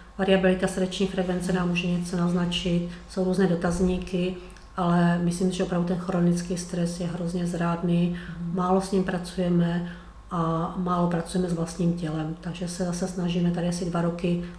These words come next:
Speaker 1: učit relaxační techniky. Nabízeli jsme to hlavně zaměstnancům fakultní nemocnice, nabízíme to pacientům, autogenní trénink, aspoň takový ten úplně základní. Aspoň něco, aby si člověk pro sebe udělal, protože se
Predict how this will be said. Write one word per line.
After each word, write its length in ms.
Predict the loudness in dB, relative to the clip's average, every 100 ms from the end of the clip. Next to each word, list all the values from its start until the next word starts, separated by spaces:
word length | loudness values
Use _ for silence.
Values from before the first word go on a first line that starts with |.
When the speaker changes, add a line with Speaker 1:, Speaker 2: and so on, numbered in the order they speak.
| -8
Speaker 1:
učit 320 | -8 -6 -6
relaxační 580 | -2 -4 -4 -6 -2 -2
techniky. 760 | -2 -4 -6 -4 -2 -2 -2 -6 -16 -14 -6
Nabízeli 420 | 0 2 4 4
jsme 160 | 2 2
to 120 | 0
hlavně 240 | -2 -2
zaměstnancům 640 | -2 -2 -2 0 -2 0 -4
fakultní 380 | -2 -4 -2 0
nemocnice, 600 | 0 0 -2 -4 -2 -4
nabízíme 340 | -2 0 0
to 100 | 0
pacientům, 920 | -4 -6 -4 -4 -4 -2 0 2 0 -6 -14 -4
autogenní 520 | -2 0 2 4 4
trénink, 500 | 4 2 2 2 0
aspoň 240 | -2 -2
takový 220 | -4 -4 -2
ten 160 | -2 -2
úplně 360 | 0 2 2 -4 -14 -6
základní. 840 | -2 -2 -2 -2 2 4 4 2 -6 -12 -14 -14 -16 -18 -18 -8
Aspoň 420 | -8 2 6 6 4
něco, 500 | 6 6 6 -2 0
aby 120 | -2
si 120 | -2
člověk 220 | -2 -2
pro 100 | 0
sebe 180 | 0 -2
udělal, 300 | 0 0 0
protože 200 | -2 -4
se 280 | 2 4